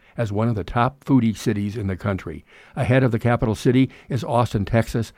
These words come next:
number five, San Francisco, number four, Miami, number three, Orlando, number two,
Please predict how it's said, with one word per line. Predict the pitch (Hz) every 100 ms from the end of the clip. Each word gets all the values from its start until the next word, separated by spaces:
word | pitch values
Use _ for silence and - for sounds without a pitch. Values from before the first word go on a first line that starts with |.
| _
number | 123 92 -
five, | - 120 123 139 139 - -
San | - 120
Francisco, | 110 101 131 - 113 110
number | 127 110 85
four, | 76 127 120 117 113 - - -
Miami, | 143 117 117 117 120 113 _
number | 117 90 85
three, | - 120 117 113 - _ _ -
Orlando, | 107 117 120 123 120
number | 151 110 92
two, | - 147 120 90